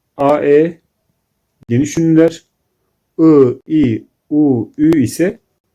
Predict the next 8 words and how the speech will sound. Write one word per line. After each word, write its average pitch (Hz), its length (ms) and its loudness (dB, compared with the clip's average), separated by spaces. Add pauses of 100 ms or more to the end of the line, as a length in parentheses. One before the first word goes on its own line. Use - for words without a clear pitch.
(340)
dar 180 520 -2
ünlülerdir. 147 720 0 (2500)
Geniş 175 360 -2
ünlüler 131 500 -2 (680)
dar 165 160 0
ünlülere 110 540 0
dönüştüğünden 143 760 -2
dolayı 117 360 -2